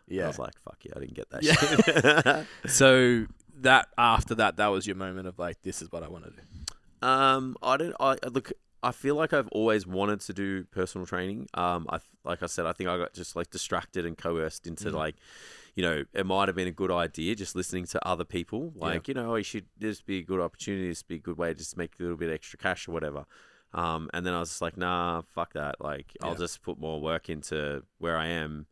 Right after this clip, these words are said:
Speaker 1: um, and that'll get me the same return, probably more,
Speaker 2: Better, yeah.
Speaker 1: you know." Um,
Speaker 2: Yeah.
Speaker 1: so yeah, like, I think that just kinda, and then obviously, like, we went overseas,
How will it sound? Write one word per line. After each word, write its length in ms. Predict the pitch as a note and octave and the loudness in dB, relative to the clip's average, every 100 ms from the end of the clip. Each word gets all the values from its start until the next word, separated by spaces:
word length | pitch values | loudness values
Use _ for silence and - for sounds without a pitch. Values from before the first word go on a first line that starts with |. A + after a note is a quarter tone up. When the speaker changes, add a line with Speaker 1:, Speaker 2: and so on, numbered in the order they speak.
| _ _ _ _ _ | _ _ _ _ _
Speaker 1:
um, 320 | D#2+ D#2 D#2 | -4 -2 -2
and 320 | C2 E2 D#2 D2 - | -4 -6 -6 -10 -10
that'll 220 | E2+ E2 | -4 -4
get 220 | D#2 E2+ D2 | -4 -6 -6
me 160 | D#2+ | -6
the 120 | D2 | -8
same 300 | D2+ - E2 | -8 -6 -6
return, 460 | D#2+ D#2+ E2+ E2 D#2 | -6 -8 -6 -4 -6
probably 260 | E2 D#2 D#2 | -8 -10 -10
more, 320 | D#2+ E2 E2+ D2+ | -6 -4 -2 -4
Speaker 2:
Better, 140 | D2+ F2+ | -6 -10
yeah. 40 | D2 | -8
Speaker 1:
you 60 | E2+ | -6
know." 280 | D#2 D2+ D2+ _ | -4 -6 -10 _
Um, 460 | - E2 D2+ D2 C#2+ - - | -12 -8 -8 -8 -14 -18 -12
Speaker 2:
Yeah. 100 | - | -2
Speaker 1:
so 40 | |
yeah, 280 | F2+ F#2+ F#2+ | 0 2 0
like, 200 | D#2+ E2 | 0 -4
I 80 | E2+ | -4
think 220 | - E2+ | -6 -6
that 180 | E2+ D#2+ - - - - | -4 -6 -8 -20 -14 -8
just 120 | F#2 | -4
kinda, 200 | G2+ F#2+ | 0 0
and 100 | G2+ | 2
then 100 | G#2 | 0
obviously, 300 | G2+ F#2 G2 | 0 -2 -4
like, 300 | E2+ E2+ - - - _ _ | -2 -2 -4 -18 -20 _ _
we 100 | F#2+ | -2
went 200 | F#2+ G2 | 0 2
overseas, 760 | F#2 E2+ - A#2 A#2 G#2+ - | 0 0 2 2 2 -2 -8